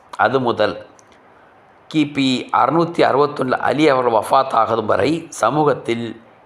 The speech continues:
பிளவு மிக அதிகமாக இருந்தது. சொர்க்கத்திற்கு வாக்களிக்கப்பட்ட சஹாபாக்கள் இரு பிரிவாக பிரிந்து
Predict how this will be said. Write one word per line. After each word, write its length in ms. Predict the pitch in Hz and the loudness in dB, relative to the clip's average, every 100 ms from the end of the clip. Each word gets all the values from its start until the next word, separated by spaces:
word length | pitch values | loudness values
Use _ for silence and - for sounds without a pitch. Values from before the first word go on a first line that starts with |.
| _ | _
பிளவு 580 | - 120 143 131 120 117 | -4 2 2 2 -2 -4
மிக 240 | 110 107 | -4 -2
அதிகமாக 540 | 104 110 120 117 104 113 | -2 -2 0 2 2 0
இருந்தது. 480 | 107 104 104 92 - - _ _ _ - - - - - | -4 -2 -4 -4 -10 -20 _ _ _ -20 -20 -20 -18 0
சொர்க்கத்திற்கு 640 | 127 123 165 160 151 151 | 0 2 -2 -2 -4 0
வாக்களிக்கப்பட்ட 800 | 131 127 139 135 - - 113 - - | 0 0 -2 -4 -4 -6 -4 -4 -4
சஹாபாக்கள் 840 | 117 127 127 123 117 - - - - _ _ _ _ - | -2 0 2 2 0 -2 -6 -8 -18 _ _ _ _ -10
இரு 220 | 117 139 | -2 -2
பிரிவாக 520 | 151 135 127 117 110 | -2 -2 2 2 2
பிரிந்து 720 | 98 110 110 107 151 135 - | -2 -6 -8 -2 0 2 0